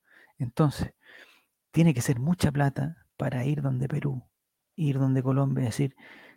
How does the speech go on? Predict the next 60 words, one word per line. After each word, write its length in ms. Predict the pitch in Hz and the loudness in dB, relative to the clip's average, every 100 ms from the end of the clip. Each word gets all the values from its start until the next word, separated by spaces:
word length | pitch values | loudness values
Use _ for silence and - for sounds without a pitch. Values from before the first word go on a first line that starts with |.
| _ _ | _ _
"Perú 240 | - 123 143 | 0 4 4
y 40 | |
Colombia, 420 | 131 131 139 147 | 4 4 4 0
aquí 140 | 127 139 | -2 -2
tienen 260 | 139 131 | -2 0
la 80 | 127 | -2
plata, 420 | 123 135 143 151 - _ _ _ - | -2 -2 -2 -6 -8 _ _ _ 2
pierdan, 400 | 143 113 107 - - - | 6 6 2 -10 -16 -12
eso 160 | 143 135 | -6 -4
no 100 | 131 | -2
se 120 | 123 | -4
va 80 | 127 | -4
a 80 | |
dar". 180 | 131 - - _ _ | -6 -10 -20 _ _
Pero 240 | - 127 123 | -4 -2 -2
cuán-, 260 | - 180 - - | -2 -2 -2 -4
pero, 260 | 131 - _ - | -2 -2 _ -18
eh, 60 | - - | -18 -16
pero, 320 | - - - _ _ _ - | -14 -12 -14 _ _ _ -16
eh, 260 | 180 160 | -12 -8
cada 200 | - 139 | -2 0
uno 160 | 143 147 | 2 2
tiene 160 | 147 151 | 0 0
su 100 | 240 | 0
precio, 300 | 190 - - - | -2 -4 -12 -10
si 80 | |
eso 140 | 147 170 | -8 -6
es 40 | |
verdad. 240 | 190 165 - - - - - - - - | -6 -8 -14 -20 -20 -18 -18 -20 -10 -4
Y 60 | |
Justo 340 | 139 226 226 226 | 6 6 8 8
Villar, 220 | 135 123 | 8 8
¿qué 140 | 226 | 10
prefiere? 340 | 214 214 143 131 | 10 10 8 6
¿Lo 140 | 139 | 6
que 80 | 156 | 8
hay 80 | 180 | 8
en 80 | 175 | 6
este 180 | - | 4
maletín 380 | 156 151 147 240 | 2 4 6 6
o 80 | 247 | 6
lo 100 | 170 | 4
que 80 | 156 | 2
tengo? 220 | 170 170 | 2 2
No, 380 | 147 175 214 160 | 2 4 4 4
si 80 | 135 | 0
no 60 | |
se 140 | 131 139 | 0 2
puede 180 | 180 | 4
negociar 400 | 196 151 127 190 | 4 4 0 0
así, 220 | 170 - 208 | 0 0 -2
Jere, 380 | - 196 143 127 | 2 2 0 -2
así, 240 | 131 214 | -6 -6
esa 200 | 175 185 | -4 -2
no 80 | 175 | 2
es 60 | 214 | 2
la 100 | 185 | 2
forma 260 | 202 190 | 0 2
de 40 | 185 | 2
negociar. 360 | 175 - 180 | 0 -4 -12